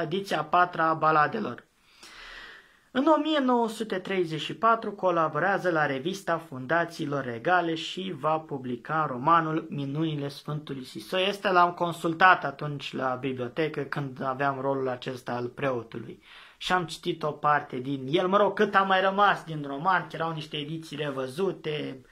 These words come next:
de el, după, ante, postum, nu mai știu cum era, dar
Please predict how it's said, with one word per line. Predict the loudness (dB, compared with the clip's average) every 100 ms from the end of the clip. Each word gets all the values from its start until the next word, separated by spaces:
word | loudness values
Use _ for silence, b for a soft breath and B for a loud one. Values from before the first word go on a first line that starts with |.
| B B B B
de | -6
el, | -4 0 2 2 2 -2 -4 -6 -6 -6
după, | -2 -2 -2 -6 -6 0
ante, | 2 2 0 -6 -10
postum, | -10 -2 0 0 -2 -10 -8 -8 -8 -8
nu | -6
mai | -4 -4 -6
știu | -8
cum | -10 -10 -10
era, | -8 -2 0 0
dar | -2 -6